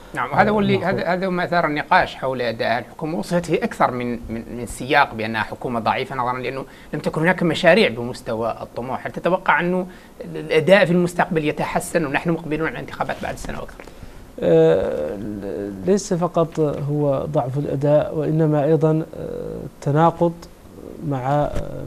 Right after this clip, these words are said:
Speaker 2: ما أعلن عنه رئيس الجمهورية السيد
Speaker 1: نعم.
Speaker 2: محمد الشيخ الغزواني. كما تعرف، السيد محمد الشيخ الغزواني في تصريحاته الأخيرة كان أقرب للمواطن وللموضوعية،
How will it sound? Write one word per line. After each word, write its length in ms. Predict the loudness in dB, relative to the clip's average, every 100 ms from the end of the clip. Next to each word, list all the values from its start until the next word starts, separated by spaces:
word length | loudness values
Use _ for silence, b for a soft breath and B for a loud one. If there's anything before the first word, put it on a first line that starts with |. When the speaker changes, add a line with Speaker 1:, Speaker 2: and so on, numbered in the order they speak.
| -2
Speaker 2:
ما 120 | 0
أعلن 320 | 0 -2 -2
عنه 420 | -2 -4 -4 -6 -4 -4
رئيس 340 | -4 -4 -6
الجمهورية 720 | -8 -8 -8 -6 -6 -6 -6 -8 B B -12
السيد 240 | -2 0
Speaker 1:
نعم. 100 | 0
Speaker 2:
محمد 180 | -2 -4
الشيخ 280 | -4 -6 -6
الغزواني. 500 | -6 -6 -6 -4 -6 -8 B B B 0
كما 180 | 2
تعرف، 400 | 4 2 4 2
السيد 480 | 0 -2 -2 0 -2 -4
محمد 160 | -4
الشيخ 280 | -4 -2 -4
الغزواني 500 | -2 -2 0 0 0
في 140 | -2
تصريحاته 680 | -4 -6 -6 -4 -2 -4 -4 -6
الأخيرة 520 | -6 -2 -2 0 -4 -8 B B B 0
كان 220 | 4 6
أقرب 500 | 4 0 2 4 4
للمواطن 720 | 2 2 4 4 4 2 0
وللموضوعية، 1200 | 0 0 0 0 2 4 6 6 4 2 0 -2